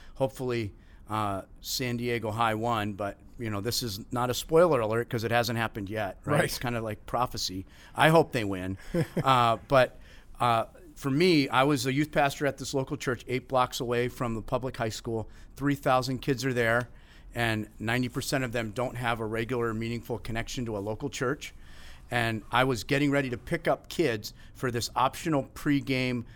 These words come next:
Speaker 1: chapel service that we did. We served a meal, gave them a motivational pep talk, and it was optional to come, but the whole team would come because they were interested in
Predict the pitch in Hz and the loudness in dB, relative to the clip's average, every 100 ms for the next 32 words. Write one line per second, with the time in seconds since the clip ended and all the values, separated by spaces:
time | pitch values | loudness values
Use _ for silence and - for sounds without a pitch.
0 | - - - 151 151 165 143 - 113 104 | -20 -10 2 4 4 0 -4 -2 -4 -4
1 | - 117 101 101 104 104 117 - 147 135 | -4 -4 -4 -8 -6 -6 -6 -2 0 0
2 | 117 131 127 123 120 120 - - - 127 | 0 -2 0 2 2 0 -4 -20 -6 -2
3 | 120 127 117 110 101 110 123 123 117 131 | 0 0 -2 -2 -6 -4 -2 0 0 -2
4 | - 127 - 131 - 135 110 110 - - | -2 -6 -2 -4 0 2 4 2 -4 -18
5 | - - - 120 120 127 123 - - 135 | -18 -14 -4 -2 -2 0 -2 -2 2 2
6 | - 170 147 139 147 143 131 120 - - | 2 2 2 2 4 4 4 0 -4 -20
7 | - - 117 - - 160 - 175 160 113 | -20 -8 -8 -6 -2 -2 0 0 2 0
8 | - 117 113 110 123 107 113 127 120 120 | -2 -4 -4 -4 -4 -4 -2 -2 0 0
9 | 107 - - 147 143 156 - 147 135 127 | -2 -10 -2 0 2 0 0 2 2 2
10 | 123 | -2